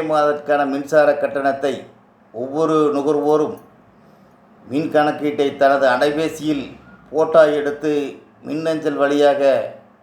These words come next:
மின்சார வாரியத்திற்கு அனுப்பும்படி கேட்டுக்கொண்டார்கள். அடுத்த நாளே மின்சார வாரியமும் கணக்கிட்டு தொகையினை இரு மடங்காக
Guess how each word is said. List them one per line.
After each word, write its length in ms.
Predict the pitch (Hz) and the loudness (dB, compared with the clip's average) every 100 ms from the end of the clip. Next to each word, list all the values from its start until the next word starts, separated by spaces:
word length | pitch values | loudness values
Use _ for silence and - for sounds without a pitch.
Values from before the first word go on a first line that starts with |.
| _ | _
மின்சார 460 | 127 156 156 151 147 | -12 -8 2 4 4
வாரியத்திற்கு 760 | 139 139 143 143 143 143 127 131 123 117 120 _ _ _ _ _ _ _ - | 4 2 0 -2 -4 -8 -6 -4 -4 -8 -16 _ _ _ _ _ _ _ -6
அனுப்பும்படி 600 | 139 151 156 143 147 147 139 - | -2 -2 -2 0 2 2 -2 -2
கேட்டுக்கொண்டார்கள். 760 | 139 135 - 131 131 127 143 160 - - _ _ _ _ _ _ _ _ _ - | -2 -2 -4 0 2 2 0 -4 -10 -20 _ _ _ _ _ _ _ _ _ 0
அடுத்த 340 | 143 160 165 | 2 2 0
நாளே 360 | 160 160 165 156 123 - - | 2 4 4 2 -2 -8 -12
மின்சார 440 | 143 160 165 160 156 | -10 -4 4 6 6
வாரியமும் 580 | 147 147 151 151 156 151 | 2 0 0 -4 -6 -4
கணக்கிட்டு 580 | 139 151 147 151 - 156 117 - - _ _ _ _ _ 135 | -2 -2 -4 -8 -4 -4 -6 -10 -20 _ _ _ _ _ -4
தொகையினை 480 | 139 165 160 156 147 135 | -2 -2 0 0 0 0
இரு 120 | 151 147 | 0 0
மடங்காக 420 | 147 160 160 151 | 0 4 4 4